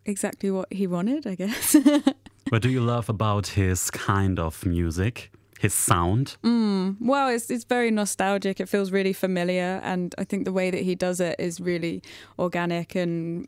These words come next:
Speaker 1: he stays true to the roots of that music, which, um, I think a lot of people, you know, they just take the easy way.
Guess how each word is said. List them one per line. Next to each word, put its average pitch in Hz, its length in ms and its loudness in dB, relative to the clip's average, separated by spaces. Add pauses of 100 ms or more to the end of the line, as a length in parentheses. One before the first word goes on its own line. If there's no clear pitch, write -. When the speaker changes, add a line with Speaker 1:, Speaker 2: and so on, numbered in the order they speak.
Speaker 1:
he 202 160 0
stays 180 260 -2
true 170 280 -2
to 170 140 -6
the 170 220 -4 (100)
roots 175 300 -6
of 190 60 -10
that 165 160 -6
music, 185 460 -4 (100)
which, - 300 -12
um, 175 340 -8 (500)
I 214 60 2
think 226 200 0
a 208 60 2
lot 196 160 2
of 180 60 -2
people, 180 520 -2 (140)
you 190 140 0
know, 170 200 -2
they 180 140 -4
just 175 180 -8
take - 180 -6
the - 100 -8 (120)
easy 175 260 -6 (180)
way. 180 420 -4